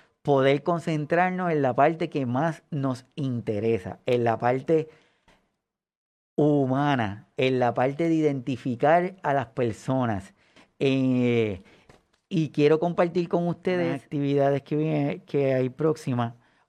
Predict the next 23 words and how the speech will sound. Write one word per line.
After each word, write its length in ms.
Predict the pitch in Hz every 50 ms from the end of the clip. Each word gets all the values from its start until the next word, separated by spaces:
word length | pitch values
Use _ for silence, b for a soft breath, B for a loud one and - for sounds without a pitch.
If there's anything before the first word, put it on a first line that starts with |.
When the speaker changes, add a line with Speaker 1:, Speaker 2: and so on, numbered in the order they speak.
| b -
Speaker 1:
Una 480 | 143 139 156 156 156 151 156 170 165
es 60 | 151
la 160 | 143 143 139 127
primera 380 | - 127 123 127 131 139 147
jornada 420 | 147 156 151 151 156 156 151 151 151
nacional 640 | 151 147 143 139 - 147 135 131 139 143 156 - -
interactiva 840 | - 147 143 139 139 143 139 143 135 - - 147 143 147 147 143 143
para 260 | - 135 127 127 120
pacientes 480 | 123 120 117 - 127 123 120 120 135 127
y 80 | 135
cuidadores, 640 | - - 139 139 139 139 143 151 151 147 135 127 120
Conectando 760 | - - 127 123 120 113 - - - 117 117 120 123 131 127
con 160 | 135 131 131
mi 100 | 135 135
Parkinson. 720 | 131 - 156 151 143 147 - 135 127 113 - 127 117 113 113 b b b b b b b b b _
Esto 340 | - 139 120 117 - 156 139
va 100 | 143 143
a 40 | 139
ser 440 | - - 160 160 160 156 156 156 156 b b b b b b -
abril 640 | - 123 120 120 123 123 123 127 131 139 147 190 - - _
nueve 800 | - 139 131 131 135 135 143 143 143 143 147 151 151 151 151 - _ _
y 200 | - 156 147 147
diez. 520 | 147 156 156 156 143 127 123 120 117 -